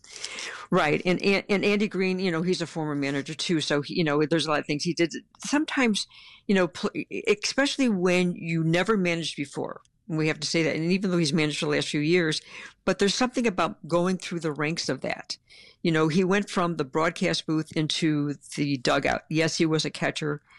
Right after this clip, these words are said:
you know, and catchers usually have the smarts when it comes to managers, but sometimes there's some things you miss. And the other thing, Sasha, these days, most front offices kinda tell the team managers what to do, what the lineup should be. They, they kinda engineer a lot of things. And so,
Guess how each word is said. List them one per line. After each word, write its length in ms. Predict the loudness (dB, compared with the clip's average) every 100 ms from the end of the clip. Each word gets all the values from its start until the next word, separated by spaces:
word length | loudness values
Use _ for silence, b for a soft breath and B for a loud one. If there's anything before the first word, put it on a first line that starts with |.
| b b
you 80 | 2
know, 180 | 4
and 180 | 2 0
catchers 360 | 0 0 0 2
usually 340 | 0 0 0
have 220 | 0 -2
the 100 | -2
smarts 420 | -4 0 0 0 -2
when 120 | -4
it 60 |
comes 200 | -2 -4 -2
to 60 |
managers, 380 | -2 -2 -2 -2
but 160 | 0 2
sometimes 480 | 2 2 0 -2 -8 B B
there's 160 | 2 2
some 160 | 2
things 200 | 0 0
you 60 | 0
miss. 200 | 0 0
And 120 | 0
the 100 | 0
other 180 | 0 0
thing, 260 | 0 -2 -6 B B B
Sasha, 400 | 0 2 2 -2
these 420 | 0 2 2 2
days, 540 | 0 0 -2 -6 -8 _ b b b b b _
most 420 | 0 4 4 4 0
front 300 | 0 2 2
offices 440 | 0 -2 -2 -4
kinda 500 | -6 -8 -2 -2 -2
tell 340 | -4 -4 -2
the 140 | 0 -4 -6 -4
team 200 | -2 2
managers 360 | 0 0 -2
what 140 | -2 -2
to 80 | -2
do, 380 | 0 2 0 -4 -16 B B -2
what 120 | 2
the 100 | 2
lineup 300 | 4 2 0
should 180 | -2 -2
be. 100 | 0
They, 120 | 0 0
they 80 | -2
kinda 420 | -2 0 0 2 0
engineer 320 | 2 2 2
a 60 |
lot 140 | 0 -2
of 100 | -2
things. 220 | -2 0
And 120 | 0
so, 300 | 2 2 2